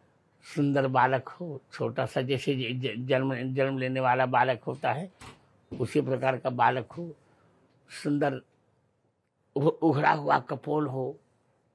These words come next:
घुघराले बाल हो, प्यारी प्यारी मनमोहक चितवन हो, नासिका सब कुछ सुडौल हो, और बहुत रूप हो, इतना सुंदर हो जितना सुंदर कोई हो न सके,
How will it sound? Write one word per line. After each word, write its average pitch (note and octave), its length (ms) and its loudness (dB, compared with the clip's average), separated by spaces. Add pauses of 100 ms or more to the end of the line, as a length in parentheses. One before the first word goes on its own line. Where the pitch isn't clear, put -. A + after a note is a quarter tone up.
(300)
घुघराले D3+ 640 4
बाल C#3 300 6
हो, C#3+ 360 -4 (680)
प्यारी D#3 340 6
प्यारी D3 300 4
मनमोहक D3 600 2
चितवन D3 460 -2
हो, C#3 340 -4 (420)
नासिका C#3 540 2
सब - 320 0
कुछ D#3+ 140 -4
सुडौल D3 480 -2
हो, C3+ 240 -6 (640)
और - 60 -2
बहुत F#3 460 2
रूप E3+ 360 4
हो, C3+ 300 0 (720)
इतना F#3 360 2
सुंदर G#3 420 4
हो F#3 200 2
जितना F3 280 0
सुंदर E3+ 280 2
कोई F3 220 2
हो D3+ 240 4
न F3 140 4
सके, B2+ 460 -4